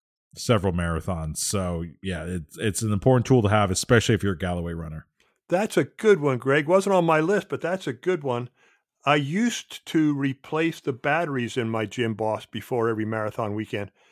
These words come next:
Speaker 2: Um, the one I have now is rechargeable, so I don't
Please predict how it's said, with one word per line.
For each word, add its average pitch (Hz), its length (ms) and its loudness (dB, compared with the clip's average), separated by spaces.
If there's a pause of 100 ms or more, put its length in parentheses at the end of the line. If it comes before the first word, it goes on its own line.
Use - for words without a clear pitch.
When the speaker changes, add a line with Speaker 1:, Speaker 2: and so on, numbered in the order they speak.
(280)
Speaker 2:
Um, 113 280 -6
the 131 60 -4
one 156 140 0
I 139 80 0
have 135 180 0
now 131 300 0
is 113 180 -4
rechargeable, 107 680 -8 (220)
so 104 280 -12
I 110 60 -10
don't 107 180 -14